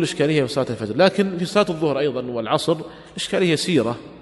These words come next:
يعني من دقيقتين إلى ثلاث دقائق فقط، تقديم دقيقتين إلى ثلاث دقائق، يعني ولذلك ينبغي الاحتياط وعدم المبادرة لأداء السنة الراتبة، خاصة في الظهر،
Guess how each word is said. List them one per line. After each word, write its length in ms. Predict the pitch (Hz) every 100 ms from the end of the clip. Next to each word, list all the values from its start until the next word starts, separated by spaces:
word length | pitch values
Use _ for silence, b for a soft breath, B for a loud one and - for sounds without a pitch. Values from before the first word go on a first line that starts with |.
| - B B B - -
يعني 300 | 120 135 -
من 220 | 107 123
دقيقتين 440 | 127 123 - 131
إلى 80 | 110
ثلاث 220 | 123 113
دقائق 320 | 104 - 110
فقط، 320 | - 127 107 - - - - - B B B B B B _ - -
تقديم 540 | 98 117 123 123 127 113
دقيقتين 500 | 120 123 107 123 127
إلى 100 | 113
ثلاث 220 | 117 117
دقائق، 420 | 98 - 101 113 - - - - - - - _ -
يعني 200 | - 117
ولذلك 300 | 127 123 147
ينبغي 440 | 117 117 139 82
الاحتياط 560 | 85 - 143 127 123 117
وعدم 420 | 117 117 120 104 - - - - - -
المبادرة 540 | 117 113 120 110 107
لأداء 540 | 101 95 104 120 117
السنة 300 | - - 113
الراتبة، 340 | 104 117 113 104
خاصة 300 | 135 135 123
في 60 |
الظهر، 400 | 120 139 127 123